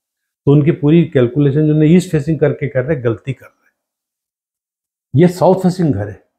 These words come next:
डायगोनल प्लॉट है, साउथ फेसिंग माना जाएगा, तो ये बोरिंग हो गया, अग्नि कोण का विवाद और कलह का कारण, क्योंकि ईस्ट ये है,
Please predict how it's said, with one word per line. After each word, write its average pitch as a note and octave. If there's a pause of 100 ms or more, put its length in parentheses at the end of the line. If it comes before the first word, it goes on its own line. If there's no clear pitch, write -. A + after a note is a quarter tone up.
(760)
डायगोनल B2+
प्लॉट D#3
है, F3+
साउथ D#3
फेसिंग E3
माना D#3
जाएगा, D#3
तो -
ये E3
बोरिंग D3
हो D#3+
गया, E3+
अग्नि D3+
कोण D#3+
का E3
विवाद C#3
और D3
कलह B2+
का B2
कारण, G#2 (600)
क्योंकि C#3+
ईस्ट F#3
ये E3
है, F#2